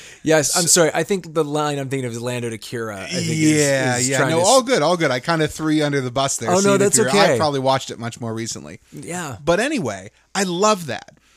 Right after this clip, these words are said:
Speaker 2: because as someone who grew up in the prequel era, you know, there were books and stories and especially children's novels, you know, that featured Boba Fett and Aura Singh. And
Speaker 1: Yeah.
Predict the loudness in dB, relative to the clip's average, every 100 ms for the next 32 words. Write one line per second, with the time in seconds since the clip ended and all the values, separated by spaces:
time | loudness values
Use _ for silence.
0 | _ -8 -6 2 2 2 0 -8 _ -6
1 | -4 -2 -2 -4 -4 -4 -4 -8 -8 -2
2 | 0 0 -2 -6 -6 -8 -8 -10 -8 -8
3 | -8 -8 -10 _ _ _ -10 -6 -4 -4
4 | -4 -4 -6 -8 -6 -2 0 -2 -4 -6
5 | -4 -4 -4 -4 -4 -6 -6 -6 -8 -10
6 | -10 -10 -10 -10 -10 -10 -8 -6 -4 -6
7 | -6 -6 -6 -6 -6 -8 -8 -8 -8 -10
8 | -12 -12 -10 -8 -10 -12 _ _ -8 -6
9 | -6 -8 -8 -6 -6 -10 -12 -10 -8 -8
10 | -10 -12 -12 -8 -8